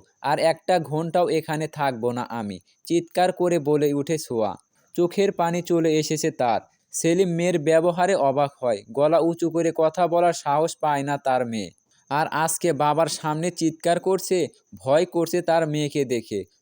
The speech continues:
তবুও শান্ত গলায় বলে, "ঠিক আছে, এখনই যাবে তুমি? আমি ব্যবস্থা করে দিচ্ছি।" ছোঁয়া চোখ বন্ধ করে ফেলে।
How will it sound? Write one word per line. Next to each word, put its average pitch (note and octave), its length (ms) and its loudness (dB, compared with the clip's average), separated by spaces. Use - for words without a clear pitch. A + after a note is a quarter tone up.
তবুও D#3+ 340 2
শান্ত D#3+ 380 -4
গলায় D3 360 2
বলে, B2+ 340 0
"ঠিক E3 200 -2
আছে, D#3 360 -2
এখনই F#3 440 0
যাবে D3+ 320 2
তুমি? F#3+ 460 -2
আমি E3 280 -4
ব্যবস্থা E3 500 2
করে E3 280 2
দিচ্ছি।" C3+ 480 -4
ছোঁয়া E3 300 0
চোখ E3+ 220 0
বন্ধ D#3 340 -2
করে D#3+ 320 2
ফেলে। B2+ 380 0